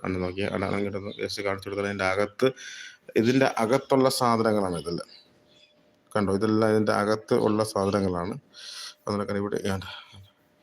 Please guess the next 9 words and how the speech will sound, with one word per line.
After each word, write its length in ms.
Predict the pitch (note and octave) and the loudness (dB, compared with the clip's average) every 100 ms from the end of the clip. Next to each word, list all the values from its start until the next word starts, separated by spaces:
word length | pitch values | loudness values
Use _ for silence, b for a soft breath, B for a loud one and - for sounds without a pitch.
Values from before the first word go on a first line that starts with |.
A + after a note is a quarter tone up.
| B B B _ | B B B _
അതാണ് 240 | G2 F#2 F2+ | -2 0 2
അവിടെ 200 | F#2+ G#2+ G2+ | 2 4 4
നോക്കിയാലും 320 | G2 F2+ F2 | 2 -2 -2
മതി. 120 | E2+ E2+ | -4 -6
കണ്ടോ, 160 | - - - | -10 -8 -4
കണ്ടോ, 180 | E2 D2+ | -4 -4
കണ്ടോ, 160 | - - B B B - | -8 -16 B B B 2
ഇതെല്ലാം 300 | A#2 A#2 B2 - | 6 6 4 4
കേക്കിൻ്റെ 580 | A2+ A#2+ C#3 C3+ C3 | 4 6 6 6 8